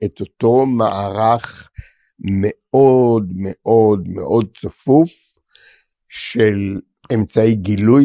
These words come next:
ואמצעי יירוט. ואני כבר רוצה להסביר, במתווה הזה של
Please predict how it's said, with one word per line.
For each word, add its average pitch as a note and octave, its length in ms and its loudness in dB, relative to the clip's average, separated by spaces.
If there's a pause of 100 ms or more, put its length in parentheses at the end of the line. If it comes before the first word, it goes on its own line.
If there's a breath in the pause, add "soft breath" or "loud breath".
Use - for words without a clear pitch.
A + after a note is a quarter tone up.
ואמצעי G#2 420 0
יירוט. F#2+ 380 -4
ואני G#2 480 -2
כבר A#2+ 260 0 (220)
רוצה G#2 540 0 (120)
להסביר, F#2+ 480 -4 (100)
במתווה G2 880 -2
הזה A2 220 -2 (160)
של F2 280 -4